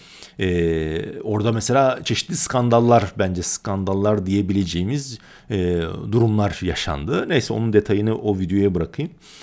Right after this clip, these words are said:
E, ama yani, e, şunun, şunun altını çizdi.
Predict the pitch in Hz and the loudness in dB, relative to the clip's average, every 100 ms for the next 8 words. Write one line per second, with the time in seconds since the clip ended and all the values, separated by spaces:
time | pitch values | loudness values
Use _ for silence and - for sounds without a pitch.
0 | - - 202 190 - 131 202 127 - _ | -12 -2 2 2 4 6 6 6 -4 _
1 | _ _ _ _ _ - - - 110 107 | _ _ _ _ _ -20 -20 -6 -2 -2
2 | 104 131 104 101 110 - 175 156 - 110 | -2 0 0 0 0 4 6 4 0 -4
3 | - 147 156 123 131 123 107 90 78 | 0 2 6 4 4 0 0 -4 -6